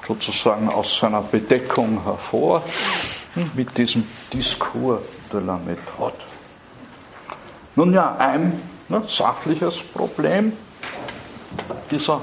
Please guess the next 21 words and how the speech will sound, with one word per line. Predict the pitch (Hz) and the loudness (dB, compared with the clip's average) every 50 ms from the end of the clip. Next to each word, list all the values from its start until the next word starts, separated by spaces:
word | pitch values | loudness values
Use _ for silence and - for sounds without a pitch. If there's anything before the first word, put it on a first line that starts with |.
| - - | -2 2
Mathesis | - 113 127 - - - 156 151 - - 160 - - - | 4 4 4 4 4 2 2 4 4 2 2 2 2 0
universalis | - 139 143 143 139 123 120 113 110 - - 95 92 107 127 147 165 180 180 175 - | -2 -2 0 0 2 2 2 2 4 4 2 2 4 4 2 2 4 2 2 2 0
besteht | - - - - - - - - 113 107 104 - - | -2 -2 -4 -4 -4 -2 -2 0 -2 -2 -2 -2 -2
darin, | 127 127 - 98 110 117 156 202 226 214 - - - - - - - - - - - - - - - - - - - - - - - - - - - - - - - - - - - - - - - - - - - - - - - - - - - - - | 0 0 0 0 0 0 2 2 2 2 0 -4 -14 -16 -18 -20 -20 -20 -20 -20 -20 -20 -18 -18 -16 -16 -16 -16 -16 -18 -20 -20 -20 -20 -20 -20 -20 -20 -20 -20 -20 -20 -20 -20 -20 -20 -20 -20 -20 -20 -20 -20 -20 -20 -20 -20 -20 -20 -20 -20 -14 -2 0
und | 196 214 208 | 0 4 6
er | - 156 - | 4 4 4
sieht, | - - 185 214 220 - - - - | 2 2 2 2 0 0 -4 0 2
bei | - 147 | 2 2
dieser | 147 147 175 156 - 147 127 - - - - - | 4 4 2 4 4 4 4 2 0 -2 0 4
Unabhängigkeit | 180 214 240 220 196 196 196 - 180 190 208 202 202 190 - - - - 196 190 185 185 - | 4 6 6 4 4 2 0 0 2 4 6 6 6 4 2 0 2 2 2 2 2 2 2
dieser | 196 185 - 180 170 | 2 4 4 4 4
Universalwissenschaft | - 175 170 170 160 165 160 156 - - - 127 151 160 156 151 151 160 156 156 - 160 151 - - 156 151 - - | 4 4 6 6 6 6 6 6 4 4 4 4 4 2 2 4 2 2 2 2 -2 -2 0 2 4 4 4 2 -2
von | - - 151 135 123 | -4 -2 -2 -2 0
jeder, | 127 127 131 127 127 120 - - - - - - - - - | 0 0 2 2 2 2 0 -4 -14 -18 -18 -18 -14 -2 2
jedem | 117 120 113 120 117 | 4 4 6 4 4
besonderen | 117 113 - - 120 117 117 117 113 107 104 101 95 98 - | 2 4 4 4 4 4 4 4 4 4 4 4 2 2 2
Objekt | 107 107 - - 147 175 220 240 240 - - - - - | 0 0 4 6 6 6 6 4 2 -2 -6 -6 -4 -2
besteht | - 147 147 - - 151 135 131 - - | 0 0 0 2 4 4 4 4 4 2
die | 143 131 | 4 4
Aussicht, | 80 117 160 165 190 185 - - - - - 180 170 165 - - - - - | 4 6 4 4 4 2 0 -2 -2 0 2 2 2 2 0 -4 -6 -6 -4
sie, | - - - 156 165 180 190 190 196 202 202 190 180 | -4 0 2 4 6 8 8 8 8 8 6 6 4